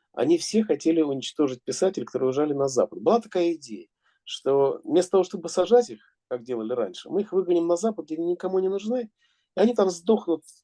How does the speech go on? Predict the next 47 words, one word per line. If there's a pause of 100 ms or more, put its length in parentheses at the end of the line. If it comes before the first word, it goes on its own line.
(160)
под
забором,
потому
что,
ну,
кому
нужны
эти
негодяи,
которые
клевещут
на
режим
Брежнева? (640)
Вдруг
выяснилось,
что
все
эти
люди
под
забором,
которых
я
хорошо
знал,
с
которыми
имел
честь
дружить, (480)
а,
и
оказались
русской
литературой.
А
вот
те,
которые
остались
и
были
под,
э, (260)
эгидой
Брежнева,